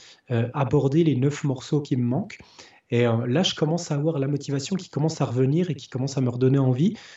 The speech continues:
de repartir sur ce projet. Et c'est du fait d'a-, d'avoir un peu lâché complètement, d'avoir pris du recul et d'a-, d'avoir été v-, <coughs> regarder du côté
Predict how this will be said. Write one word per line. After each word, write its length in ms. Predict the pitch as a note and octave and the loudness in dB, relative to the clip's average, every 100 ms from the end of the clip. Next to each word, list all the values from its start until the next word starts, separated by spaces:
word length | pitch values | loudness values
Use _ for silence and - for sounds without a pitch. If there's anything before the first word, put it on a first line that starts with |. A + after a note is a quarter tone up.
| - B2+ | -16 0
de 120 | B2 | 2
repartir 520 | C3 - D#3 - D#3+ | 2 0 -4 -2 -4
sur 160 | - B2+ | -4 -12
ce 60 | |
projet. 360 | - C#3+ B2+ A#2 - - _ | -2 0 0 -4 -8 -20 _
Et 60 | B2+ | -10
c'est 280 | - C3+ A#2+ - | -2 -2 -2 -12
du 360 | F#3 E3 C3 D3 | -10 -8 -6 -8
fait 460 | - F#3+ G3+ - _ - | 0 0 0 -10 _ -8
d'a-, 380 | B2 B2+ C3 C#3+ | -2 0 0 -2
d'avoir 320 | B2+ B2+ C3+ | 0 0 0
un 100 | C3+ | -4
peu 140 | - C3 | -2 0
lâché 420 | B2+ C#3+ - F3 | 0 0 0 0
complètement, 560 | D3+ C3 B2+ B2 F#3+ - _ _ _ | 0 -4 -4 -4 -6 -8 _ _ _
d'avoir 180 | A#2+ A#2 | -2 -2
pris 180 | A2+ F3+ | -2 -2
du 120 | C#3 | 0
recul 400 | C#3 - F#3 - - _ _ _ | -4 -4 -4 -4 -10 _ _ _
et 100 | A#2+ | 0
d'a-, 320 | B2+ B2+ B2 | 2 2 0
d'avoir 260 | C3 C3+ C3 | 0 0 0
été 300 | C3 D3 D#3+ | -2 2 2
v-, 140 | C#3+ - - - - | 2 0 2 2 2
<coughs> 440 | G3+ - - - _ | 0 -2 -14 -20 _
regarder 460 | C#3+ C#3+ C#3+ F3 | -8 -6 -4 -4
du 100 | D#3+ | -6
côté 480 | D3 C#3+ C#3+ G3 G#3+ | -6 -6 0 0 -2